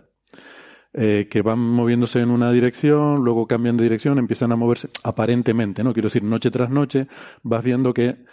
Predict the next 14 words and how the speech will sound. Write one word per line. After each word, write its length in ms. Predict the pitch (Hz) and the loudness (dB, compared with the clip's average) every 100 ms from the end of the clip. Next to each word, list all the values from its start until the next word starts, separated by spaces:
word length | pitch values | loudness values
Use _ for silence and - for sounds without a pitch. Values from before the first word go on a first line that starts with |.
| - _ | -20 _
cada 260 | 120 113 117 | -2 0 0
noche, 340 | 123 123 113 139 | 0 0 -2 0
eh, 240 | 117 107 - | -2 -2 -4
está 260 | 131 117 | -6 -4
un 220 | 120 120 | -4 -6
poquito 360 | 120 117 123 120 | -4 -4 -2 0
más, 320 | 127 135 131 | 0 0 -4
¿no? 220 | 120 127 | -6 -4
movido 340 | 160 113 120 117 | -2 2 2 2
en 80 | 117 | 0
una 160 | 117 | 2
dirección 240 | 117 113 127 | 0 0 -2
del 80 | |
cielo. 340 | 117 143 139 | 0 2 2